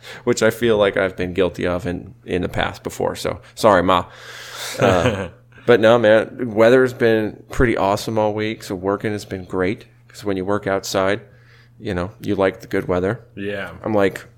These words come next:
Speaker 1: my wife is from South America and I'm tanner than her right now. She hates it. <laughs>
Speaker 2: It's a good place to be
Speaker 1: Yeah.
Speaker 2: in.
Speaker 1: But, uh,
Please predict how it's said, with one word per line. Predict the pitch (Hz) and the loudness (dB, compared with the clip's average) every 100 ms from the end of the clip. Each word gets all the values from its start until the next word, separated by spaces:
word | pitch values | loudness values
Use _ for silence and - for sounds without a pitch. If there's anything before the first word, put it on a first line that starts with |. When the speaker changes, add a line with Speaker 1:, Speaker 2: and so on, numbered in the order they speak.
| _ - - - | _ -20 -20 -6
Speaker 1:
my | 107 104 | 0 2
wife | 98 107 113 | 4 4 2
is | 110 | 0
from | 101 | -2
South | - 104 98 | 2 2 2
America | 95 95 98 101 90 | 0 0 0 0 -2
and | 90 | 0
I'm | 92 92 | 0 -2
tanner | - 92 90 71 | -2 0 0 0
than | 92 90 | -2 -2
her | 98 92 | -2 -2
right | 87 - | -4 -6
now. | 85 - - - - - - | -10 -12 -16 -20 -20 -20 -8
She | - 90 | -4 -2
hates | 92 - | -2 -2
it. | - - 131 113 165 113 - - - | -4 -2 2 6 6 4 0 -6 -12
<laughs> | - _ | -18 _
Speaker 2:
It's | - | -6
a | 95 | 0
good | 98 85 | 0 2
place | 95 87 | 0 -2
to | 85 | -4
be | 92 | 0
Speaker 1:
Yeah. | 123 107 | 2 0
Speaker 2:
in. | - - - - - - - - | -4 -18 -20 -20 -20 -20 -20 -4
Speaker 1:
But, | 127 123 123 | -2 2 6
uh, | 123 120 | 6 4